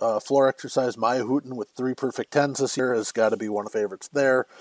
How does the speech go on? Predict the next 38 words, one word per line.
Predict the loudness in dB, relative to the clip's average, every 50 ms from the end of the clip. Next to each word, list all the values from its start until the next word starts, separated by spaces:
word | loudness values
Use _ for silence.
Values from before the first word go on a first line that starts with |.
| -20 -20 -20 _ -2 4
Um, | 4 6 6 6 4 2
and | 0 0 4 6
the, | 6 6
then | 6 4
they're | -2 -2 -2
just | -2 -2 -4 -2 0
trying | 0 0 0 0
to | -4 -6
finish, | -8 -8 -10 -10 -10 -10 -12 -8
uh, | -4 -2 0 0 0 0
get | -2 -4 -6 -6 -2 0
ready, | 2 2 2 0 -4 -6 _ _ -20 -20 _ _ _ _
uh, | -4 0 2 4 4 4
for | 2 2 2 2
N | 2 0 -2
C | -4 -4 -2
double | -2 -2 -2
A | -2
regionals | -2 -2 -2 -4 -4 -6 -8 -8 -8 -6
here | -4 -4 -4 -4 -6
in, | -6 -6 -6 -6 -6 -6 -8 -6 -6
uh, | -6 -6
the | -6
first | -6 -8 -8 -8 -6
week | -8 -8 -6 -4
of | -2
April. | -2 -2 -2 -4 -6 -8 -6 -4
But, | -4 -4 -4 _ -4
uh, | -4 -4
this | -4 -4 -8
is | -10 -6 -2
the | 2 2
last, | 2 2 2 -2 -6 -2
last | 0 2 2 2 2 0
big | -2 0 0
meet | -2 -4 -4 0
till | 2 2 2
then. | 4 4 2 2 0 -4